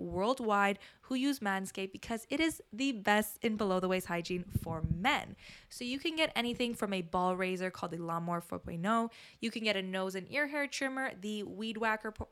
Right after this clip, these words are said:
four point oh. They have boxers, they have shampoo, they have conditioner. They literally have everything for men's hygiene. So come on. Hygiene is up there on my list of things that are important for me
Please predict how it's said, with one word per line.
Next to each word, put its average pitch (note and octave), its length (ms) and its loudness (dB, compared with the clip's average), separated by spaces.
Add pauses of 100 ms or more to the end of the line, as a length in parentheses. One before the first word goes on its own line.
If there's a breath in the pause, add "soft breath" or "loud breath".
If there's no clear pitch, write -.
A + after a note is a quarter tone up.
four G#3 160 -2
point G#3 300 -4
oh. G3+ 240 0 (340 loud breath)
They A3+ 120 2
have F3 220 -2 (140)
boxers, A#3+ 540 0
they F#3 120 -4
have F3+ 160 -4
shampoo, F#3 420 -4
they A3 80 4
have F3+ 180 2
conditioner. F#3 580 -2
They G3 140 0
literally G#3+ 420 2
have D4 240 2
everything G3+ 480 0
for F3 260 -4
men's E3+ 440 -6
hygiene. G3+ 520 -2 (380 loud breath)
So C4+ 460 0 (180)
come D4 240 -10
on. E3+ 360 -6 (440 soft breath)
Hygiene C#4+ 580 0
is G#3+ 300 -2
up - 200 0
there G3+ 240 2
on F#3 180 0
my F3+ 160 -2
list E3+ 360 -6
of F3 120 -8
things F3 260 -6
that F3 120 -4
are E3 80 -4
important F#3+ 500 -6
for A#3 100 -2
me A#3 240 -2